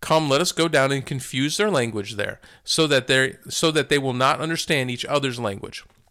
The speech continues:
So Yahweh scattered them from there over the face of the whole earth, and they stopped building the city. Therefore its name was called Babel. For there Yahweh confused the language of the whole earth,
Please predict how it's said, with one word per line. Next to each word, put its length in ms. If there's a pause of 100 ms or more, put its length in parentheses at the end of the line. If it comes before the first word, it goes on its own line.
(720)
So 160
Yahweh 420
scattered 500
them 200
from 220
there 280
over 200
the 100
face 360
of 80
the 100
whole 340
earth, 360 (480)
and 160
they 80
stopped 500
building 320
the 80
city. 500
Therefore 380
its 160
name 400 (220)
was 160
called 400
Babel. 360 (840)
For 140
there 240
Yahweh 440
confused 640
the 60
language 480
of 140
the 120
whole 260
earth, 340